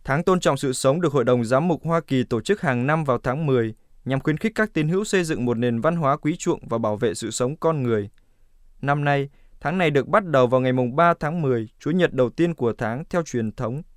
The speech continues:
được chỉ định là Chủ nhật tôn trọng sự sống. Như một phần của năm Thánh Giuse được Đức Thánh Cha công bố, tháng tôn trọng sự sống năm nay tập trung vào thánh nhân trong lịch sử cứu độ. Đức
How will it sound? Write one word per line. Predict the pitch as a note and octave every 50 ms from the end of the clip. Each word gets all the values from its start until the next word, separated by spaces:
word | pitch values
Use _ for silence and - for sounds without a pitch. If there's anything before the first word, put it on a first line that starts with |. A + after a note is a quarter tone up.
| _ -
được | - -
chỉ | - - B2+
định | B2 C#3+ C3 F#2 A#2+
là | B2 B2
Chủ | - -
nhật | C#3+ E3 E3+ C3 -
tôn | - D#3+ E3
trọng | D#3 - D#3 C3 -
sự | - - B2 G2
sống. | G2+ - A#2+ A#2 A#2+ - - _ _ - - _ _ _ _ _ - _ - - - - - - _ - - - - _ _ - - - - - - -
Như | D#3 F3+ F3+
một | E3+ C#3+ -
phần | - C#3 C3 B2+
của | - B2+ A#2+
năm | C#3 D#3+ E3+
Thánh | - - C#3 D#3+
Giuse | D#3+ F3 F3+ E3+ - - E3 D#3+
được | C#3+ B2 A#2
Đức | D3+ E3+
Thánh | - E3+ D3+ E3
Cha | - F3 E3
công | D#3+ - D#3+ D#3+ D#3 C3+
bố, | B2 B2 B2+ D3 F3+ - - - - _ -
tháng | - C3 B2+ D3 E3
tôn | - F#3+ F3+
trọng | - F#3 C#3+
sự | - - D3 B2
sống | - - C3 C3+ E3
năm | F#3 F3+ F3+
nay | F3 F3 E3+
tập | - C#3 A2 -
trung | - F#3 F3 E3+
vào | C#3+ B2 A2
thánh | - C#3 B2+ D3 E3+
nhân | F3 F3 F3 D#3+
trong | - F3 E3+
lịch | D#3 C3 -
sử | - - A#2+ G#2 - -
cứu | - A#2+ C3+
độ. | D#3 D#3 C3+ - - _ - _ - - - - - - - - - _ _ _ _ _ _ _ _
Đức | - -